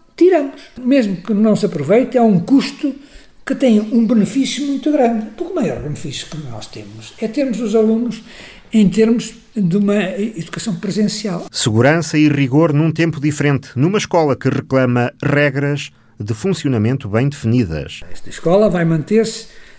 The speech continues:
Speaker 1: rigorosamente na mesma. Não temos os funcionários que todas as outras escolas têm, não temos necessidade deles.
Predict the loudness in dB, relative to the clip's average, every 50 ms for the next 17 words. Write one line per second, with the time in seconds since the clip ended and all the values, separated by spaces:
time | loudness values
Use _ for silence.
0 | -20 -20 -12 -4 0 2 4 4 4 4 4 4 4 4 2 2 2 2 0 0
1 | -2 -6 -12 -16 -16 -16 -14 -14 -10 -8 -8 -8 -8 -10 -12 -12 -12 -10 -12 -6
2 | -4 -4 -2 -2 -4 -6 -8 -10 -10 -14 -18 -20 -20 -20 -20 -20 -20 -20 -20 -20
3 | -20 -20 -18 -16 -14 -14 -14 -16 -16 -16 -16 -14 -12 -12 -10 -10 -8 -8 -6 -6
4 | -6 -6 -8 -8 -10 -10 -12 -12 -10 -10 -8 -10 -10 -10 -12 -12 -12 -10 -10 -8
5 | -8 -8 -8 -6 -4 -2 -2 0 0 -2 -4 -4 -8 -10 -14 -14 -14 -12 -10 -6
6 | -4 0 0 0 0 0 -2 -4 -6 -6 -8 -14 -16